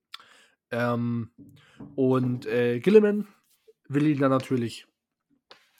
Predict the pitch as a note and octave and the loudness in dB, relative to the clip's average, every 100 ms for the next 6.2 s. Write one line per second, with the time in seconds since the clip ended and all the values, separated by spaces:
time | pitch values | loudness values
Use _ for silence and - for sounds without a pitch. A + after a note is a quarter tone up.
0 | _ - C3+ C3 - D#3 G#3 A3 - - | _ -4 0 -2 0 0 0 -4 -18 -20
1 | - _ _ - C3 C3 C3+ C3 C#3 - | -20 _ _ -2 0 2 0 -2 -6 -2
2 | C3+ C3 C3 C3+ C3 C3+ C3+ C#3+ C3 - | 0 0 -2 -4 0 -2 0 0 -2 -2
3 | C3+ B2 A#2+ B2 C3 C3 B2+ A2 A2 A2 | -6 -6 -4 -4 -4 -4 -6 -6 -6 -4
4 | G#2+ G#2+ _ - A#2 - F#3+ D3+ A#2+ A2 | -6 -10 _ -16 -8 -2 0 0 -2 -8
5 | _ _ - B2 A#2 A#2 A2 A2+ - A2+ | _ _ -8 -6 -4 -4 -6 -6 -6 -4
6 | C#3+ D3 | -4 -6